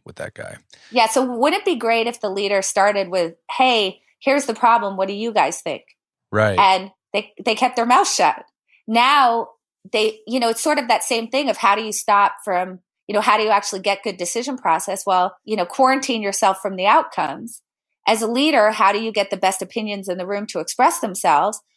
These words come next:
Speaker 2: Quarantine the room from your beliefs.
Speaker 1: I love
Speaker 2: Say,
Speaker 1: that.
Speaker 2: you say what you believe last.
Speaker 1: No, that, that's a fantastic, like, brass tacks tip people can start doing, implementing today. One of the most profound things I got from this book that really hit me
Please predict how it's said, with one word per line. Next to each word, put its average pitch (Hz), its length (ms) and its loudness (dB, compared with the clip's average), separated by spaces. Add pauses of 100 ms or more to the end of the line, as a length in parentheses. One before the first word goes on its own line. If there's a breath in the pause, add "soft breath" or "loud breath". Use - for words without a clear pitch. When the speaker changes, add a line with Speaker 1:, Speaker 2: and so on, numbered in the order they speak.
(180)
Speaker 2:
Quarantine 262 720 0
the 208 120 0
room 240 280 0
from 185 300 0
your 202 600 2 (160)
beliefs. - 580 -6 (460)
Speaker 1:
I - 40 -8
love 98 160 -2
Speaker 2:
Say, 262 140 2
Speaker 1:
that. 208 280 -6
Speaker 2:
you 254 80 0
say - 220 0
what 269 160 0
you 277 120 0
believe 208 280 -2
last. - 640 -2 (200)
Speaker 1:
No, 104 140 -2
that, 95 240 -4
that's 104 180 -8
a 117 60 -4
fantastic, 98 540 -4
like, 85 260 -10
brass 90 340 -4
tacks 85 300 -6
tip 87 160 -12
people 82 220 -12
can - 60 -16
start - 220 -10 (260)
doing, 92 360 -8
implementing 87 440 -8
today. 82 460 -8 (800 loud breath)
One 160 160 4
of 214 80 2
the 175 60 4
most 143 260 2 (160)
profound 131 640 0
things 120 280 -4
I 110 60 0
got 104 180 0
from 107 120 -6
this 95 140 -8
book 95 180 -10
that 98 80 -4
really 117 240 0
hit 107 160 2
me 85 320 -12